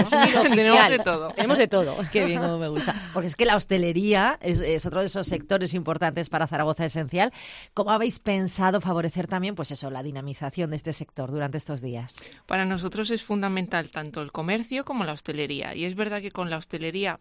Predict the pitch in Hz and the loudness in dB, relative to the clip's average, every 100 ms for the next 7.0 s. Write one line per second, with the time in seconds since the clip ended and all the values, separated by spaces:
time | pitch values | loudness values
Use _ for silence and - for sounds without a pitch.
0 | - 175 170 175 180 190 190 185 180 180 | -12 -6 -2 0 0 -2 -4 -4 -4 -6
1 | 180 202 214 214 240 302 196 190 330 - | -4 -2 -4 -4 -6 -8 -8 -8 -8 -14
2 | _ 175 180 180 185 _ - 208 185 - | _ -4 0 0 -2 _ -12 -10 -12 -12
3 | 160 - 165 - 160 160 160 160 - 175 | -12 -10 -10 -8 -8 -6 -6 -8 -8 -6
4 | 165 196 156 151 - 160 240 269 233 143 | -6 -2 -2 -2 -4 -4 -4 -4 -8 -12
5 | 139 175 185 190 196 208 202 214 190 202 | -10 -8 -6 -6 -6 -6 -8 -6 -6 -4
6 | 196 196 - 196 185 202 214 247 254 | -4 -4 -6 -8 -8 -10 -8 -8 -8